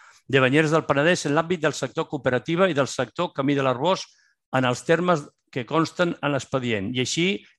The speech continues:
en el conveni urbanístic subscriu entre l'Ajuntament de Banyeres del Penedès i els representants de la societat per aquest supermercat que hem dit.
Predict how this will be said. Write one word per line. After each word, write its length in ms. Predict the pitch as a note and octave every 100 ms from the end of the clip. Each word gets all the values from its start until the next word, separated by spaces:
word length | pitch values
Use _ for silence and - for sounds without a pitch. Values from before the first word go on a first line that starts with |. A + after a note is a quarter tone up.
| C#3+
en 80 | C3
el 80 | B2+
conveni 320 | C3+ D3 F3
urbanístic 640 | D#3+ C3 D#3 - G3 G3 - _ -
subscriu 600 | - C#3 C3 - - F#3+ F#3+
entre 220 | D3 C3+
l'Ajuntament 540 | C#3 C3 C3 C3+ E3+ D#3
de 60 |
Banyeres 260 | A#2+ D#3+ E3
del 140 | E3
Penedès 400 | - C3 D#3 F3+
i 60 | D3
els 80 | C3
representants 640 | C3 G2+ C3+ A2 D#3 D3
de 80 | C#3+
la 80 | C3
societat 540 | - C3 - D#3+ F3
per 140 | - A#2+
aquest 180 | C#3+ -
supermercat 640 | C#3 B2+ B2 A#2+ B2+ -
que 80 | A#2
hem 80 | G#2
dit. 140 | F#2